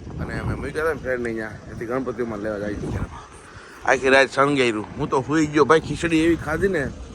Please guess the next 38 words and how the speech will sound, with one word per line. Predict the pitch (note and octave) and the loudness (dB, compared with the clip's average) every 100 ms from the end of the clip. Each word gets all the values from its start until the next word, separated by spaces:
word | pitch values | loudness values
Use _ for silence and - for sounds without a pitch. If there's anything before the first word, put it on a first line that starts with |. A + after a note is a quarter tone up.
| - - - - | -16 -14 -12 -6
અને | - | -2
ઊંઘ | C#3 C3 D#3 C#3+ | 0 0 0 -2
આવીશ | D#3 F3+ | -6 -6
કે | - D#3 | -10 -10
ખીચડી | - E3 C#3+ C3+ | -10 -12 -10 -10
ખાઈને | B2+ B2+ A#2 | -6 -4 -4
મને | A#2+ A2+ G#2+ - - - - - - - | -6 -8 -10 -16 -20 -20 -20 -18 -14 4
બેરોડા | E3 F#3 F3+ | 8 10 10
ઊંઘ | E3+ D3+ | 8 6
આવી | D3 | 0
ગઈ. | |
બોલો, | C#3+ E3 C#3 | 2 0 0
મારે | A2+ C#3+ | 2 2
વીડિયો | C#3+ F3 E3 | 4 4 4
ઉતારે, | D#3+ C#3 | 4 2
લોકો | C3 B2+ | 0 0
ઉતારે, | B2 A2+ | -2 -4
સમજ્યા? | C3+ E3 D3 D3 - - | -4 -2 -4 -6 -20 -8
એવું | C3 B2 | -4 -2
નાખીએ | C#3 D3+ C#3+ | -2 -4 -6
આમ | B2 A2 | -8 -8
વીડિયોમાં. | G#2+ G#2+ F#2 - - - - - - - | -8 -8 -8 -12 -16 -16 -16 -18 -18 -14
ખતરનાક | - C#3+ C#3+ C#3+ A#2+ B2+ A#2+ | -8 -6 -2 -2 -2 -2 -2
ઊંઘ | A#2 A2+ | -4 -2
આવી | A2 | 0
ભાઈ, | - - - | -2 -2 -4
વાત | - - A2+ G#2+ | 0 2 2 2
જવા | G2 G#2 | 0 0
જો. | G2+ G2 | 0 0
એ | A2+ - - - - - - - - - - - - - - - - - - - - | 0 -2 -8 -12 -10 -8 -8 -8 -8 -6 -6 -6 -10 -10 -12 -12 -8 -6 -6 -8 0
બીજી | D3 D3+ D3+ | 2 4 6
એક | D3+ C3+ | 6 4
વાર | C3 | 2
નવીન | G#2+ A#2+ C3 C3 A#2+ A2+ - | 0 0 2 2 2 -4 -6
કે | A#2+ | -2
છે | A#2+ | 0
ને, | C#3 A2 F#2+ - | 0 0 -2 -4
આ | - | -4